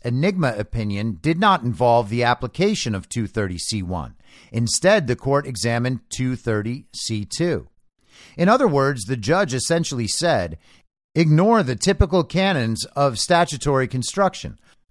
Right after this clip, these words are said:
like reading a statute as a whole text or harmoniously, and just consider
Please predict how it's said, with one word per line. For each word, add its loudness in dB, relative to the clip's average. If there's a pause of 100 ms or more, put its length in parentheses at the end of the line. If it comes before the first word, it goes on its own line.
(140)
like 2
reading 2
a 2
statute 2
as 2
a 2
whole -2
text -2 (280)
or 4
harmoniously, 0 (580)
and 0
just 2
consider 0